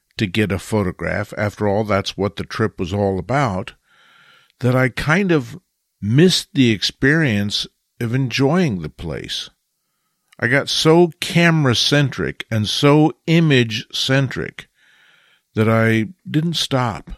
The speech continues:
and look and just spend time there enjoying the spectacular scenery or the beautiful river or whatever there was for me to enjoy.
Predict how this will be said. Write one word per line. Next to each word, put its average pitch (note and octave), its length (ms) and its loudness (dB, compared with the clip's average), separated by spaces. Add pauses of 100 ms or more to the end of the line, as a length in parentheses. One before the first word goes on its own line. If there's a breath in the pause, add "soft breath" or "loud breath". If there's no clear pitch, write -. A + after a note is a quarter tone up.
(560)
and G2+ 160 -4
look A2+ 480 0 (400)
and G2 180 -6
just B2 320 -2 (160)
spend C#3+ 560 -2
time B2 540 -2
there E2+ 560 -6 (560 soft breath)
enjoying A2+ 720 0
the A2 280 2
spectacular A2+ 760 -2
scenery G#2+ 760 0
or G#2 160 0
the G2+ 200 -2
beautiful G#2 500 -2
river G2+ 600 0
or G2 100 -2
whatever G#2 420 -2
there G2 160 0
was G2 400 -2
for - 240 -6
me F#2+ 220 -4
to G2+ 180 -4
enjoy. G2+ 540 -4